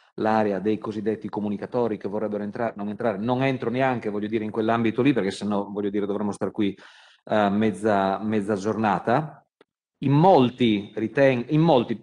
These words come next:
più di qualcuno, devo dire, che io ho sentito anche in questi giorni, chiedono ad esempio di,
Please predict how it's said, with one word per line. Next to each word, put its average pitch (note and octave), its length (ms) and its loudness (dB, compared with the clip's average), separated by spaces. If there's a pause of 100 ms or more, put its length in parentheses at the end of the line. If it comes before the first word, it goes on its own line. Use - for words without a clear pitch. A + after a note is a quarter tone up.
(160)
più A3 120 0
di G3 80 4
qualcuno, C#3+ 440 6
devo G#2+ 220 2
dire, A2+ 260 4
che A#2 120 -2
io A2+ 100 6
ho A2 60 2
sentito A#2 480 2
anche G#2+ 180 0
in A2 100 -2
questi A2 260 -2
giorni, C#3 280 2
chiedono C#3+ 380 4
ad G#2 100 0
esempio C3+ 400 2
di, C#3+ 420 0